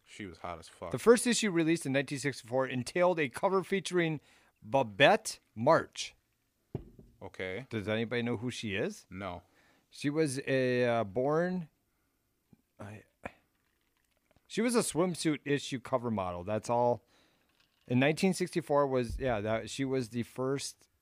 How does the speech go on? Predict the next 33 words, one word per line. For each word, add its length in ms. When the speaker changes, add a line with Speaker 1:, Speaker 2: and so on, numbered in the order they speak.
Speaker 2:
issue 500
of 220
the 80
swimsuit, 540
Speaker 1:
Oh, 140
thanks, 280
Speaker 2:
uh, 40
magazine. 0
Speaker 1:
sports 40
illustrated 480
dot 220
com. 300
Speaker 2:
Right. 240
Speaker 1:
They've 180
got 260
a, 200
uh, 280
all 80
right, 240
nineteen 360
sixty-nine, 640
seventy, 380
Speaker 2:
So 200
it 120
turns 260
Speaker 1:
seventy-nine. 160
Speaker 2:
out, 100
though, 220
here 260
we 140
are. 260
Kathy 360
Ireland 600